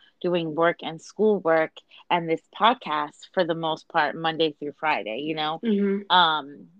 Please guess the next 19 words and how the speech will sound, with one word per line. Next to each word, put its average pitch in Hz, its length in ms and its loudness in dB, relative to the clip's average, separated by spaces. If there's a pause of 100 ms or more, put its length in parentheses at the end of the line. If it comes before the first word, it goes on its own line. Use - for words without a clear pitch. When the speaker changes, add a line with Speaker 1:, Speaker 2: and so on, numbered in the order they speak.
(1080)
Speaker 1:
so 170 480 -2 (800)
I've 202 320 0
found 196 320 -6
that 185 120 -8
I 170 320 -2 (160)
recently 175 920 -12
have 160 300 -4 (440)
been 175 180 -4
able 170 340 -2
to - 220 -16
find 160 380 -2
a - 80 -6
little 156 260 -2
bit 170 160 0
more 156 200 -6
balance 156 600 -2
where, 156 400 0 (720)
like, 170 320 2 (1500)
the 180 160 -10